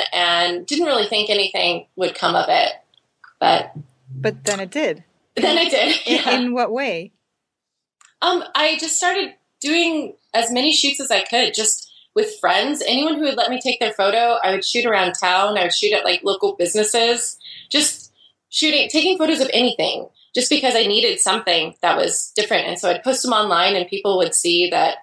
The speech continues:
Speaker 1: "Oh, you're taking photos. That's so, that's so interesting. I'm getting married." And, you know,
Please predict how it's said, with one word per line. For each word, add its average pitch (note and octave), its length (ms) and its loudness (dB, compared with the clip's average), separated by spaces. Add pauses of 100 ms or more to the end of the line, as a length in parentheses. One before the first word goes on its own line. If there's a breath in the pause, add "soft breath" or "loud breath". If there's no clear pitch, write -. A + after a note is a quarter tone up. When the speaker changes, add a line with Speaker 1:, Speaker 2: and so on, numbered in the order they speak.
(120)
Speaker 1:
"Oh, E4+ 140 2
you're F3 140 -2
taking D#3+ 340 -8
photos. A#3 420 -2
That's - 260 0
so, E3 340 0 (720)
that's C#4 140 0
so C#4 140 2
interesting. C4+ 580 0
I'm B3+ 180 0
getting D4 200 -2
married." B3+ 480 2
And, F#3+ 180 0
you A3+ 80 2
know, G3 260 2